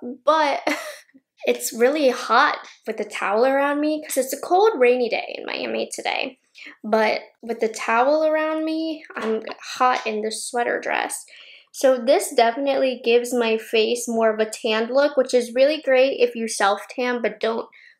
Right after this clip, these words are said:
put any on your face. This is gonna help kind of give more of a bronzy look. Oh yeah, I definitely look more tanned. It definitely gives a glow. I don't self-tan, so I don't know that this is a product that I see myself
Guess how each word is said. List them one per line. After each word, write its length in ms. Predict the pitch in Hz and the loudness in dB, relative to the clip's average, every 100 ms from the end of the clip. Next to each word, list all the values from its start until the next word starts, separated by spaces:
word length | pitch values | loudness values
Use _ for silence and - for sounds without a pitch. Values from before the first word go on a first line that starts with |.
| _ | _
put 160 | 269 233 | 2 2
any 320 | 214 214 220 | 2 0 0
on 160 | 226 226 | -2 -2
your 120 | 220 | -4
face. 540 | - 208 214 220 233 | -2 0 4 4 2
This 140 | 240 226 | -6 -8
is 140 | 220 | -4
gonna 260 | 226 220 214 | -2 -2 0
help 300 | 214 208 208 | 0 0 -2
kind 200 | 226 214 | -2 0
of 160 | 208 - _ _ _ | -2 -6 _ _ _
give 240 | - 208 208 | -4 -2 -2
more 220 | 208 208 | 2 4
of 100 | 208 | 4
a 120 | 208 | 0
bronzy 640 | 208 202 208 226 247 269 285 | 4 4 4 0 -2 -4 0
look. 420 | 311 330 339 339 - _ - | 4 6 4 0 -16 _ 0
Oh 160 | - 294 | 4 4
yeah, 240 | 226 220 214 | 4 0 0
I 140 | 226 | 0
definitely 600 | 233 220 285 302 330 269 | -2 -4 -4 -6 -2 0
look 320 | 233 240 - - _ _ _ _ _ | 0 -2 -6 -20 _ _ _ _ _
more 260 | 226 240 240 | 2 4 4
tanned. 640 | - 226 220 226 262 285 - | 0 -2 0 0 0 -2 -2
It 300 | 240 - - | -6 -2 0
definitely 480 | 214 269 277 285 | 2 2 2 2
gives 240 | 262 262 269 | 2 0 0
a 60 | |
glow. 560 | 269 240 247 269 311 311 _ _ | 2 4 6 4 0 -4 _ _
I 120 | - 269 | 2 4
don't 280 | 311 320 | 2 -2
self-tan, 720 | - 254 240 269 - 294 277 277 | -2 2 2 0 -2 2 2 2
so 280 | 277 240 240 - - - - | 0 0 -2 -12 -20 -6 4
I 40 | |
don't 160 | 508 427 | 6 6
know 100 | 311 | 2
that 140 | 277 | -2
this 180 | 269 262 | -4 -4
is 100 | 247 | -4
a 60 | |
product 400 | 233 - 226 226 | -4 0 2 0
that 100 | 226 | -2
I 80 | 214 | -2
see 260 | 214 - 233 | -2 -4 -4
myself 480 | 226 233 254 226 | -2 0 2 2